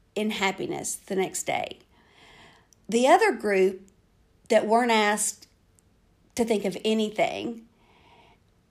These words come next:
they did not show an increase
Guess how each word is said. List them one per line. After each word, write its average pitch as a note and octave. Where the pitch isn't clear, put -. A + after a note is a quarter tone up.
they B3
did F#4
not A3
show G#3
an G3
increase G3